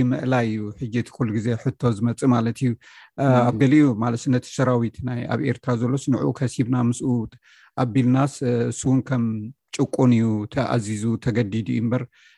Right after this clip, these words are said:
Speaker 1: እ፣ ሰላም ዝጸልእ ኣይኮነን። ስለዚ ሲ ንዕኡ ምኽሳብ ዶ ይመሓሽን ካብ ንዕኡ ምውጋእ ዝብል፣ እ፣ ካብ ብዙሓት ይሰሚዐ እሞ፣ እ፣ ምናልባት፣ እ፣ ምስ ካልኦት እውን ከፈላለየኩም ይኽእል እዩ እሞ ነዚ ምላሽ ክትበኒ እየ ክሳይ ገይረካ።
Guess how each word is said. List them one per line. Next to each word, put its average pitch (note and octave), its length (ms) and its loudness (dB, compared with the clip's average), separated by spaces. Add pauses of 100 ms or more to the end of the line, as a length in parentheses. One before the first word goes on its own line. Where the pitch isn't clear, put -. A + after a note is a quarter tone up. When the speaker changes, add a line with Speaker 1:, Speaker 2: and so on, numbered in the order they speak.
(120)
Speaker 1:
እ፣ A2+ 80 0 (160)
ሰላም A#2+ 340 2 (260)
ዝጸልእ B2 540 -2
ኣይኮነን። A#2 500 0 (500)
ስለዚ C#3 300 4
ሲ - 120 -6 (600)
ንዕኡ C3+ 340 2
ምኽሳብ C3+ 380 0
ዶ G#2 120 -4
ይመሓሽን A#2+ 600 -2
ካብ B2 200 -2
ንዕኡ B2 240 -2
ምውጋእ A#2+ 420 0 (140)
ዝብል፣ A#2 300 -2 (480)
እ፣ A#2 80 -4 (200)
ካብ B2+ 200 -2
ብዙሓት B2 340 -2
ይሰሚዐ A#2+ 480 -4
እሞ፣ B2+ 160 2 (200)
እ፣ C3+ 120 -4 (240)
ምናልባት፣ A2+ 600 -2
እ፣ A#2+ 120 -6 (320)
ምስ B2 260 -2
ካልኦት C3+ 420 2
እውን A#2+ 200 0
ከፈላለየኩም A#2+ 840 0
ይኽእል B2 280 -4
እዩ A#2+ 140 -2
እሞ B2 100 -2 (440)
ነዚ C3+ 240 4
ምላሽ A#2 320 -2
ክትበኒ A#2 420 -2
እየ A2+ 220 -2
ክሳይ A2+ 280 -4
ገይረካ። A2 320 -6